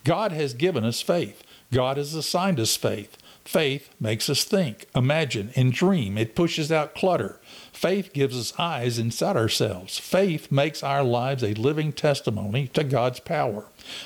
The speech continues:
I won't let Satan tell me I have no faith or not enough faith. I encourage you to do the same thing. Embrace your faith. Think about your faith. Reinforce the idea that you do have faith.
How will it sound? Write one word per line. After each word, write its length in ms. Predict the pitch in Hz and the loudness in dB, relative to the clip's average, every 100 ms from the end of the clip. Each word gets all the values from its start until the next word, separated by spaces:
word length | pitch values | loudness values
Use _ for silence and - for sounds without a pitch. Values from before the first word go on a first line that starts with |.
| - | -8
I 180 | 170 196 | -2 -2
won't 400 | 165 143 143 143 | 0 0 0 0
let 260 | 131 135 | 0 0
Satan 420 | - 156 143 110 110 | -2 -2 0 0 0
tell 200 | 135 135 | 2 2
me 160 | 113 | 2
I 140 | 120 123 | 2 2
have 260 | 135 135 | 0 0
no 160 | 107 104 | -2 -6
faith 380 | - 120 135 117 | -2 -2 0 0
or 80 | |
not 180 | 123 131 | 2 2
enough 340 | 147 165 160 - | 4 2 2 0
faith. 300 | 110 - - - - - | -4 -4 -16 -20 -20 -4
I 160 | 165 196 | 0 0
encourage 600 | 131 - 151 151 131 190 | 0 0 2 4 2 4
you 180 | 156 | 4
to 140 | 127 143 | 4 2
do 180 | 139 147 | 4 4
the 120 | 143 | 4
same 340 | - 151 151 | 4 4 4
thing. 320 | 180 170 117 - - - | 4 2 0 -12 -20 -2
Embrace 500 | 165 180 180 208 - | 0 4 4 4 2
your 120 | 117 | 0
faith. 420 | 101 98 95 - - - - | 0 -4 -6 -12 -20 -20 -4
Think 240 | - 214 208 | 2 2 4
about 360 | 127 107 - | 2 0 -2
your 80 | 113 | -10
faith. 400 | - 104 107 - | -6 -6 -6 -2
Reinforce 720 | 147 196 196 175 - 139 143 | 2 4 4 2 4 2 2
the 180 | - 127 | 0 0
idea 460 | 120 120 107 107 123 | 2 0 2 0 2
that 160 | 139 | 0
you 160 | 147 165 | 2 2
do 280 | 135 165 190 | 4 4 4
have 260 | 131 98 | 0 -2
faith. 380 | - 110 113 - | -4 -6 -6 -14